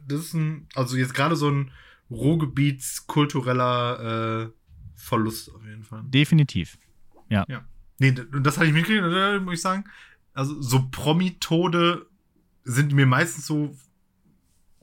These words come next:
Speaker 1: geht so wichtig, aber das ist jetzt irgendwie sowas,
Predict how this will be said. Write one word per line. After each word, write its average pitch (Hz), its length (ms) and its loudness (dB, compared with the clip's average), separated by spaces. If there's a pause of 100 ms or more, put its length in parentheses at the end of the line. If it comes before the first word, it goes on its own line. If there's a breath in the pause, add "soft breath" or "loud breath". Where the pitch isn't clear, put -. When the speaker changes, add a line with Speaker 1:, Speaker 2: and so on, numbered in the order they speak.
(120)
Speaker 1:
geht 131 640 0
so 170 440 2
wichtig, 156 360 -2
aber 143 100 -2
das 170 120 2
ist 170 60 -4
jetzt 170 140 -2
irgendwie 170 180 0
sowas, 165 220 0